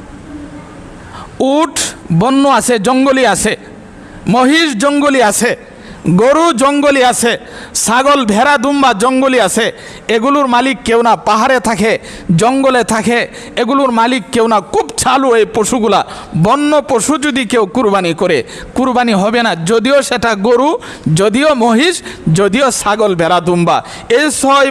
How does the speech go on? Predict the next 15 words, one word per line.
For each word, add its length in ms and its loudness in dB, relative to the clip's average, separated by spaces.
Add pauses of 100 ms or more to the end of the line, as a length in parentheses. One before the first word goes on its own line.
প্রকারের 560 0
প্রাণী 400 0 (540)
গৃহপালিত 1000 2
হতে 280 0
হবে। 280 0 (440)
গৃহপালিত 960 2 (180)
ছাড়া 360 2 (500)
এই 120 2 (100)
পশুগুলা 500 0
কুরবানি 440 0
করলেও 340 0
হবে 260 -4
না। 100 -10 (2750)
মাহতারাম 500 4
হাজিরিন, 460 2